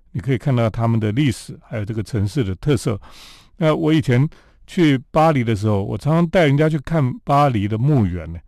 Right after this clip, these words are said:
我不喜欢带他们去什么香榭大道去 shopping 啊，那我喜欢带他们去看巴黎的墓园，因为巴黎是一个花都，是艺术之都，所以他们的墓园都好漂亮。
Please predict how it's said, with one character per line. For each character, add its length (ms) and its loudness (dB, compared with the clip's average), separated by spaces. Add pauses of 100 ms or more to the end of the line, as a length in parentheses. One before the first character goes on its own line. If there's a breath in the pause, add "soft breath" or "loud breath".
(360)
我 100 -4
不 140 -2
喜 100 0
欢 160 2
带 140 2
他 100 2
们 160 2
去 240 0
什 140 -2
么 220 0
香 260 -2
榭 160 0
大 220 0
道 180 -2
去 100 -6
shopping 520 -4
啊， 80 -18 (640 soft breath)
那 120 -2
我 140 -2
喜 100 -6
欢 160 2
带 160 -2
他 140 0
们 100 0
去 160 -6
看 280 -4
巴 260 -2
黎 160 -4
的 80 -4
墓 220 2
园， 200 -10 (440 soft breath)
因 80 0
为 60 2
巴 160 0
黎 120 0
是 100 -4
一 40 -4
个 100 -2
花 240 2
都， 300 -2
是 120 -4
艺 200 -2
术 180 0
之 100 -10
都， 300 -2 (460 soft breath)
所 120 -6
以 60 0
他 80 0
们 80 2
的 80 2
墓 160 2
园 140 2
都 100 -2
好 140 -6
漂 220 -2
亮。 220 -2